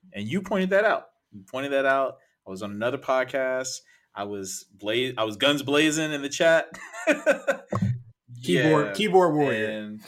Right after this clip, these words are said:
Speaker 2: <laughs>
Speaker 1: because we were the only team to cover that was in the,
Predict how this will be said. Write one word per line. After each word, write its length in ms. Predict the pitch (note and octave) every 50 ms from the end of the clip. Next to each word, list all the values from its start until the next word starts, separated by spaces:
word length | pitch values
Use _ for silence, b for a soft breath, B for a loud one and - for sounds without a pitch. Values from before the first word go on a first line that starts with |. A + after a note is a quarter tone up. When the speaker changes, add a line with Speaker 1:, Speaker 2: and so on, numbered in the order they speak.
| C#3 D3 C#3+
Speaker 2:
<laughs> 160 | - D#3 C#3
Speaker 1:
because 600 | C#3+ B2+ C3 C3 A#2 A2 G#2+ G#2+ G#2 G#2 G#2 G#2+
we 100 | A#2 B2+
were 100 | C#3 C#3
the 100 | C3+ C#3
only 180 | C#3 C3+ C3+
team 320 | B2+ - D3 C#3 C3+ C3+ C3
to 60 | B2+
cover 500 | B2+ - C3 B2 A2+ A2 F#2 F2+ F#2 - _ _ _ _ _ - G#2+
that 220 | G#2 G#2 G2+ G2+ G2
was 280 | G#2 G#2 G2+ F#2+ -
in 140 | G#2 G#2 F#2 -
the, 180 | G#2+ G2+ F#2+